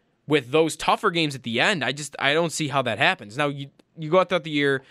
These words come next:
you go throughout the year, you're going to win games that you don't expect to win, you're gonna lose games you don't expect to lose, but usually it evens out.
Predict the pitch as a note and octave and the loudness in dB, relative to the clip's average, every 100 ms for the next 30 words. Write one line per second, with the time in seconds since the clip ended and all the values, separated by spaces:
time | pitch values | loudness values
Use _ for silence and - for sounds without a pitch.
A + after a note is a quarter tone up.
0 | - - D3+ F#3 E3+ C3 A#2+ A#2 C3+ C3+ | -20 -2 0 2 2 0 -4 -2 -2 2
1 | F#3 E3 D#3 D3+ C#3 C#3 C3 B2 C#3 B2+ | 2 2 0 0 0 0 0 -2 -2 0
2 | B2+ B2 - B2 B2 A#2+ A#2 A#2 A#2 A2+ | 0 0 -2 -4 -2 0 0 0 0 0
3 | A#2+ A#2 A2+ A2 A2 G#2+ - - G2+ A2 | -2 0 -4 -2 -4 -4 -6 -6 -6 -6
4 | G2 - E3 G3 D#3+ C#3 C3+ A2+ G#2 G2 | -8 -4 0 2 2 2 2 0 -6 -8
5 | - | -12